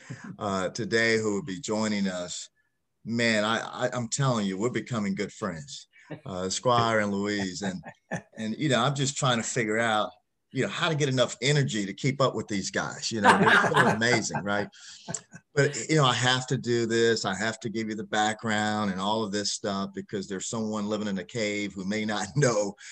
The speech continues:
Speaker 2: these two guys already. And, and so I need to kinda give you some background. They're gonna always, you know, not appreciate it, but that's okay. They're humble enough. And if not, we'll keep 'em humble do-, doing the interview. But I, I have to tell you about Squire Rushnell. And,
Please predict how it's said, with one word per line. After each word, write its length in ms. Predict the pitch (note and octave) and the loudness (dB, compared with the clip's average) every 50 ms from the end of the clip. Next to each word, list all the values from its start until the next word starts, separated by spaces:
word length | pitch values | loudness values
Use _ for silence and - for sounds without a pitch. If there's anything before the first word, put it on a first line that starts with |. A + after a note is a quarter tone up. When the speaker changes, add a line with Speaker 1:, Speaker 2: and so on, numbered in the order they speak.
| - - - | -16 -12 0
Speaker 2:
these 280 | - C#3 C#3 C3 C3 - | 4 6 6 8 6 6
two 220 | - D#3 C3+ A2+ | 6 4 4 6
guys 420 | G2 B2+ A2+ A2 A2 A2 A2+ B2+ | 4 4 4 4 2 2 2 2
already. 680 | B2+ A2+ A2 A2 A2 A#2 A#2+ A#2 A2 A2 A2 A2 A2 A2 | 2 2 2 2 2 2 2 2 2 2 0 -2 0 -2
And, 100 | A2 G#2 - - - D#3 D3 - | -2 -2 -4 -12 -18 -18 -4 0
and 140 | B2+ A#2+ A2+ | 0 0 2
so 160 | - D3 B2+ | 2 4 4
I 120 | B2 B2+ | 4 4
need 180 | B2+ C3+ C#3 C3 | 4 4 0 0
to 80 | B2+ B2+ | -2 -4
kinda 260 | - C3 B2 A#2+ A#2 | -2 0 0 0 0
give 160 | G#2+ A#2 A2 | -2 -2 -4
you 60 | A#2 | -4
some 220 | A#2 - C3+ C3 A2 | -4 -2 -2 -2 0
background. 680 | G#2+ G2+ F#2+ G2 G2 - G#2+ G2+ G2+ G2 G2 G2 G2 - - - - - _ | 0 0 0 0 -4 -4 -4 -4 -2 -2 -2 -4 -6 -8 -12 -20 -20 -20 _
They're 220 | B2 C#3 D3+ D#3+ C#3+ | 4 4 6 6 6
gonna 200 | D3+ C3 A#2+ A2 | 6 4 4 2
always, 640 | G2+ A#2 A#2 A#2 A#2 A2+ A#2 A2+ A2 G#2 - - | 2 0 0 0 2 2 2 2 2 0 -2 -2
you 100 | B2+ A2 | -2 0
know, 140 | G#2+ G2+ G2+ | 0 -2 -2
not 260 | G2+ G#2+ G#2+ A2 G#2+ | -2 -2 -2 -2 -2
appreciate 680 | G#2+ - - A#2+ G#2+ G#2+ - - A#2 G#2+ G2 G2+ G2+ G2+ | -4 -4 -4 -4 -2 -2 -2 -2 -2 -2 -2 0 -2 -2
it, 100 | G2+ - | -4 -6
but 100 | F#2+ - | -6 -4
that's 240 | - A2+ G#2+ - - | -2 -2 0 -2 -4
okay. 360 | G#2+ - - G#2+ F#2+ F#2+ F#2 | -6 -6 -4 -4 -2 -2 -2
They're 160 | F2+ G2 G#2 G2+ | 0 0 -2 -2
humble 340 | G2 A2 G#2 G2 G2+ G2 | -2 -4 -4 -4 -4 -4
enough. 380 | G2 F#2+ F#2+ F#2 F#2 F2+ - - | -4 -4 -4 -6 -8 -8 -8 -10
And 140 | G2 F2+ E2 - - - - _ | -10 -10 -12 -14 -20 -20 -16 _
if 220 | A2 A#2+ A2 - | -2 -2 -2 -2
not, 280 | A#2 G#2+ G2+ G2 G2 E2+ | -4 -2 -2 -2 -2 -2
we'll 140 | G2 G#2 G2+ | -2 -4 -4
keep 240 | G2+ - A#2+ - - | -4 -6 -8 -6 -6
'em 80 | F#2+ | -6
humble 300 | F2+ G2+ G2 F#2 F2+ F2 | -4 -4 -4 -4 -6 -8
do-, 240 | D#2+ F2 F2+ F2 - | -8 -8 -10 -10 -10
doing 260 | - G#2 G2 F2+ F2+ F2+ | -8 -8 -8 -6 -8 -8
the 140 | F2+ F2 | -8 -10
interview. 380 | F2+ F2 F2 E2 - E2 D#2+ D2+ - _ _ - - - - - - - _ | -10 -10 -12 -12 -12 -12 -12 -12 -14 _ _ -20 -16 -14 -16 -16 -16 -4 _
But 80 | C#3+ C3 | 4 4
I, 220 | C3 B2+ - C3+ | 4 4 2 2
I 20 | B2+ | 4
have 160 | D#3 F#3 F3+ | 4 4 2
to 80 | D#3+ | 0
tell 240 | C3+ - D#3+ F3 F3 | -4 -4 -2 -2 -2
you 100 | C3+ F#2+ - - _ - | -2 -4 -6 -12 _ -12
about 380 | F2+ G#2 A2 A2+ A2 G#2+ - - | -10 -8 -6 -4 -4 -4 -4 -4
Squire 520 | - - - B2+ B2 A#2+ A#2+ A#2+ A#2+ A#2 | -6 -6 -4 -4 -2 -2 0 0 -2 0
Rushnell. 760 | A2+ A2+ A2 A2 - - - G#2+ G2 F#2+ F#2+ F#2 F#2+ F#2+ F#2+ | 0 -2 -2 -2 -4 -4 -4 -4 -2 -2 -2 -4 -4 -4 -4
And, 120 | F#2 F2+ | -6 -8